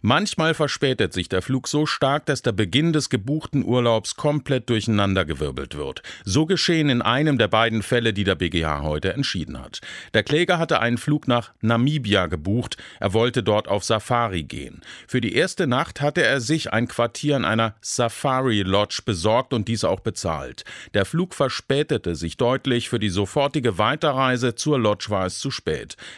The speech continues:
Der Kläger musste sich ein Hotelzimmer nehmen.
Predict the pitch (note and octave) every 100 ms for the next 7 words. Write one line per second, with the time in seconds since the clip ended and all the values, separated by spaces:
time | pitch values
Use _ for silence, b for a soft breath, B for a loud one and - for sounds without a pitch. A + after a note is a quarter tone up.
0 | - F#2 G#2 G#2+ A2 A2+ B2+ A#2+ A2 A2
1 | - G2+ G2+ - C3 - G2+ E2 F2+ D#2
2 | D2 C#2 -